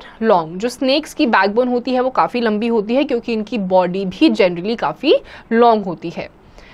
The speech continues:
They have many thin muscles connected to each other। The muscles, however, are far from each other। इनकी बहुत सारी मसल्स इंटरकनेक्टेड होती हैं, लेकिन एक मसल दूसरी मसल से काफ़ी ज़्यादा दूर होती हैं।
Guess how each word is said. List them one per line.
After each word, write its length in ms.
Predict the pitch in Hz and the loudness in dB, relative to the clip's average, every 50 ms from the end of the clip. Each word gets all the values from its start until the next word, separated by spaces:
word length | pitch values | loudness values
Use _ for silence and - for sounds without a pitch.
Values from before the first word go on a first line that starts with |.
| - - - - - - - | -20 -20 -20 -20 -14 -2 0
They 120 | 262 330 392 | 2 4 4
have 200 | 392 381 381 381 359 320 311 | 4 4 4 4 4 4 6
many 200 | 311 339 392 415 - 349 | 6 4 4 2 2 2
thin 180 | 370 339 320 294 | 2 2 4 4
muscles 520 | 262 262 - - 220 196 233 285 - - - 320 | 2 2 0 0 2 2 2 0 -2 -6 -6 -2
connected 440 | 285 294 294 302 294 - 381 277 - 320 | 0 0 0 0 0 0 0 0 2 0
to 100 | 294 - 262 240 | 0 0 0 -2
each 140 | 240 220 - 214 | -2 -2 -4 -6
other। 200 | 170 156 - - - - - 208 | -6 -6 -8 -14 -18 -14 -6 -4
The 120 | 202 202 220 | 0 2 2
muscles, 420 | 233 - - 302 302 330 302 311 - - | 2 2 2 2 2 2 2 0 0 2
however, 540 | 208 202 202 - - 233 226 196 175 175 202 - - 185 | 2 2 2 4 2 2 2 2 2 0 0 2 4 4
are 80 | 190 190 - - 262 | 4 2 2 2 4
far 180 | 233 240 247 277 277 - - | 4 6 4 2 0 -2 -2
from 320 | - 202 185 190 226 - 233 226 220 | 0 2 2 2 0 -4 -4 -4 -4
each 140 | 214 - | -2 -4
other। 240 | 208 156 165 165 151 | -4 -4 -4 -6 -6
इनकी 240 | 208 214 208 - 262 | -4 -6 -4 -4 -2
बहुत 300 | 233 233 226 277 285 - | -2 0 2 2 2 2
सारी 180 | 330 294 302 294 | 2 2 2 2
मसल्स 420 | 262 214 202 202 - 262 254 247 | 0 0 -2 0 2 2 2 2
इंटरकनेक्टेड 680 | 233 214 208 240 - 233 220 208 196 196 - 277 254 | 0 -2 -2 -4 -6 -4 -4 -4 -4 -4 -4 -2 0
होती 260 | 262 269 240 220 269 | 0 0 0 -2 -2
हैं, 120 | 269 320 349 | -2 -2 0
लेकिन 280 | 311 262 247 285 269 | -2 -2 -2 -2 -4
एक 260 | 247 240 240 277 - 262 | -2 -2 -2 -2 -2 -2
मसल 320 | 220 202 196 - 269 302 | -4 -4 -2 -2 -2 0
दूसरी 360 | 254 220 208 185 - - 233 | 0 -2 -2 -4 -4 -4 -4
मसल 260 | 214 185 190 202 190 | -4 -6 -6 -8 -6
से 120 | 190 220 208 | -4 -4 -2
काफ़ी 320 | - 185 165 - - 202 | 0 0 -2 -2 -4 -6
ज़्यादा 380 | 190 196 160 165 196 285 453 - - - - - - - - | -4 -4 -4 0 0 0 0 0 -2 -10 -20 -20 -12 -6 0
दूर 200 | 233 285 294 254 | 2 4 4 4
होती 280 | 233 226 - - 151 175 | 4 2 0 -2 -6 -10
हैं। 140 | 175 - | -10 -10